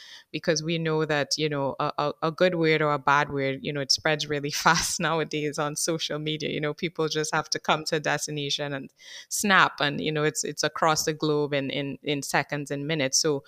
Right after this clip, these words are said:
you know, we also have to ensure that we utilize technology to really advance, uh, sustainability, um, goals and initiatives. So, for example, you know, even if a country is doing something, you know, just something as simple as, you know,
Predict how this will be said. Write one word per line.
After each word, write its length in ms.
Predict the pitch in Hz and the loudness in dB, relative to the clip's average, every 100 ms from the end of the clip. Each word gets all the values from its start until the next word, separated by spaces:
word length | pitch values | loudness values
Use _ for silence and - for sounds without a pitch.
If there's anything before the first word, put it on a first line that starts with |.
| - - - | -18 -12 0
you 80 | |
know, 100 | 170 | 2
we 160 | 156 170 | 2 0
also 380 | 160 160 151 180 | 0 0 0 0
have 240 | 180 156 | 0 -2
to 200 | - - | -2 -4
ensure 420 | 156 156 - 151 147 | -2 -2 -2 -2 0
that 160 | 147 | -2
we 100 | - | -4
utilize 640 | 151 151 - 143 139 135 139 | -8 -6 -6 -4 -2 -2 -2
technology 800 | - 151 151 147 139 135 143 135 | -4 -4 -4 -2 -2 -4 -6 -6
to 180 | - | -4
really 360 | 151 143 135 135 | -4 -2 -4 -4
advance, 720 | - 139 - 143 127 131 - - - - _ | -4 -6 -4 -2 -2 -4 -4 -6 -8 -20 _
uh, 260 | 147 131 | -4 -4
sustainability, 1200 | 135 - 156 - 151 143 143 139 139 - 139 131 - | -2 -2 -2 -2 -2 0 0 0 0 -2 -2 -4 -4
um, 340 | 139 135 131 135 | -4 -4 -8 2
goals 420 | 170 170 170 160 | 4 4 2 0
and 120 | 139 | -4
initiatives. 800 | 131 165 175 170 - 160 160 - - - - | -2 -2 0 -2 -2 0 0 -2 -4 -20 -2
So, 340 | - 156 151 | 2 2 2
for 180 | - 156 | 0 -2
example, 580 | 151 160 151 151 - 165 | -2 0 0 0 -2 -2
you 140 | 180 | 0
know, 180 | 160 135 | 0 0
even 260 | 170 160 156 | -2 -2 -4
if 140 | 151 | -4
a 60 | 165 | -6
country 460 | - 151 - 139 | -4 -4 -4 -4
is 160 | 147 143 | -2 -2
doing 340 | 151 147 139 | -2 -2 -4
something, 760 | 143 156 147 - 139 139 139 - - | -4 -4 -6 -6 -4 -4 -8 -10 -6
you 120 | 247 | -4
know, 140 | 165 | -2
just 320 | 151 196 - | -2 -4 0
something 320 | - 208 202 190 | 0 0 -2 -4
as 120 | 180 | -2
simple 420 | 190 180 165 160 | -4 -2 0 0
as, 280 | 147 147 131 | 0 0 0
you 80 | 160 | -2
know, 220 | 147 139 | -6 -8